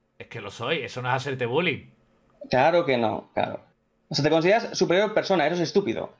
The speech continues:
Speaker 2: No hay una persona superior a nadie.
Speaker 1: Sí,
Speaker 2: Todos el mundo somos
Speaker 1: sí.
Speaker 2: iguales.
Speaker 1: No, no, yo soy mucho superior a ti, pero vamos, de aquí a Pekín. Escúchame, una persona que, una, una persona que coja a un niño, un pequeño, le hace lo que le has hecho tú y se burla,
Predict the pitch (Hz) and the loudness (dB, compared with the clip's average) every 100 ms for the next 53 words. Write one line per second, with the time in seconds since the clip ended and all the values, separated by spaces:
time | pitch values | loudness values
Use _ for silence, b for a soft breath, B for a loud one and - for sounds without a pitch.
0 | - 156 202 - - 185 170 160 170 151 | 0 2 2 0 0 2 4 2 0 2
1 | 147 160 - 131 160 131 117 - - - | 2 2 2 2 2 0 -4 -8 -12 -8
2 | 139 143 156 170 170 156 160 151 143 143 | -2 2 4 4 4 4 2 4 4 4
3 | 156 110 - - _ _ _ 113 117 127 | 4 0 -6 -12 _ _ _ -4 -2 0
4 | 120 117 107 131 127 135 131 131 131 123 | 0 -2 -4 -4 -4 -4 -4 -2 0 0
5 | 110 135 147 - 110 117 131 117 139 127 | 0 -4 -6 -8 -6 -2 0 0 -2 -4
6 | 120 147 135 B B - 131 143 147 117 | -2 -4 -6 B B -8 -4 -2 -2 -2
7 | - 120 127 131 131 151 147 147 151 147 | -6 -4 -2 -2 -2 0 0 -2 -4 -4
8 | 147 151 147 147 139 156 151 127 123 139 | -4 -4 -4 -4 -2 -2 -2 -2 0 -2
9 | 147 156 170 143 110 113 110 120 117 135 | -2 -4 -4 -4 -6 -6 -8 -8 -4 -2
10 | 165 151 120 113 120 139 147 147 147 143 | -2 -4 -8 -4 -2 -2 -2 -2 -2 -4
11 | 143 143 131 139 135 165 143 127 120 147 | -2 -2 -2 -4 -4 -2 -2 -2 -2 0
12 | 151 117 | 0 -4